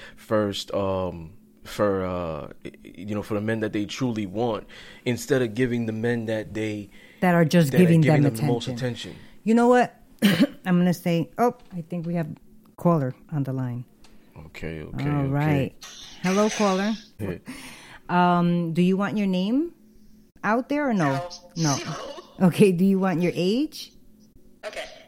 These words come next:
Speaker 2: Okay, so how old are you?
Speaker 3: Nineteen.
Speaker 2: Okay. So you're on the Discipline Therapy Podcast,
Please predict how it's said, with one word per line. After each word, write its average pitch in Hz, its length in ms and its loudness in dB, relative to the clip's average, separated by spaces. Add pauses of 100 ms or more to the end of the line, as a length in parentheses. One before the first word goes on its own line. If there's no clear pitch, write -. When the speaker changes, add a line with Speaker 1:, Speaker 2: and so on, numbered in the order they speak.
(140)
Speaker 2:
Okay, 175 320 0
so 180 220 0
how 196 200 4
old 196 220 0
are 175 120 2
you? 131 240 -4 (640)
Speaker 3:
Nineteen. - 480 -14 (220)
Speaker 2:
Okay. - 300 -8 (120)
So - 800 0 (220)
you're 226 240 0
on 240 200 0
the 208 80 2
Discipline 196 480 4
Therapy 220 320 2
Podcast, 151 840 0